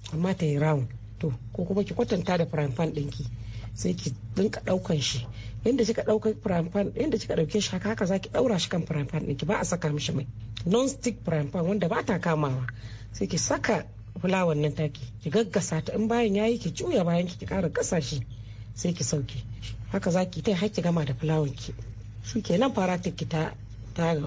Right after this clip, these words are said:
kin gama faratin ki. Sai ki ɗauko miyan ki, ki, ki ci da wannan farata. Hajiya, yaya kika ga girkin nan namu? Domin duk wanda ya ci wannan girki namu mai suna farata, wato girkin Indiya, sai kunnensa ya motsa.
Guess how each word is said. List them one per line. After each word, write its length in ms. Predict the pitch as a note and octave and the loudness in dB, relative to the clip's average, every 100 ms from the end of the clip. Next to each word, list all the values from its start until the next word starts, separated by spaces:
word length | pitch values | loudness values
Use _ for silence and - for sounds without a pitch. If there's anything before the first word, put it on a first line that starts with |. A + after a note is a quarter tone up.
| - | -4
kin 160 | - G#3 | 0 2
gama 200 | A#3 G3 | 4 4
faratin 440 | E3+ C#3+ D3+ - - | 2 2 0 -2 -10
ki. 140 | - - - - - | -10 -10 -10 -10 -8
Sai 280 | - - G#3+ | -4 2 2
ki 100 | - - | 2 0
ɗauko 320 | D4 - D4 | 0 4 6
miyan 260 | C#4+ A3 E3+ | 6 4 2
ki, 180 | - C#3+ - - - | 0 -4 -6 -10 -8
ki, 80 | - - - | -6 -4 -4
ki 100 | - E3 | -2 -2
ci 280 | - A3 A3+ - E3+ | 2 2 2 -2 2
da 100 | F3 | 4
wannan 300 | F#3 E3 E3 | 4 2 2
farata. 440 | D#3+ D3 D3+ - - - - - - - - - - | 0 0 0 -2 -8 -10 -14 -14 -14 -14 -12 -10 -2
Hajiya, 380 | A3 F#3+ F#3 F#3 | 0 4 4 4
yaya 260 | D#3 D3 | 4 2
kika 240 | D3+ - A3 | 0 0 2
ga 100 | F#3+ | 4
girkin 400 | F3+ F#3+ F#3 D#3 | 4 2 4 4
nan 180 | D#3 C#3+ | 4 4
namu? 280 | G#3 C#4+ D#3+ - - | 2 2 0 -4 -2
Domin 600 | E3 E3+ G3 B3+ C4 C4+ | 2 4 6 4 2 0
duk 200 | F#3+ E4 | -2 0
wanda 280 | E4+ E4+ G#3 | 2 4 4
ya 120 | F#3+ G3 | 4 2
ci 140 | - | 2
wannan 400 | G#3 B3+ C4 G3 | 2 4 4 4
girki 340 | E3 F3 - F3 | 4 0 0 2
namu 280 | E3 E3 D#3 | 4 4 4
mai 120 | C#3 | 2
suna 340 | - E3 E3 | 2 4 4
farata, 500 | D#3+ D3+ C#3+ D3 - - - - - | 2 2 2 2 0 -6 -8 -10 0
wato 240 | D#3 D#3 D#3 | 0 4 4
girkin 400 | D#3+ F3 F3+ D#3 | 4 2 2 2
Indiya, 400 | D#3+ D3 C#3 A2 - - | 4 4 2 -2 -8 -14
sai 220 | - - F#3 | -4 0 2
kunnensa 560 | A3 F3+ F3 B3 A3+ | 4 4 6 4 4
ya 200 | E3+ E3 | 4 6
motsa. 380 | E3 E3 E3 E3 | 6 4 2 -2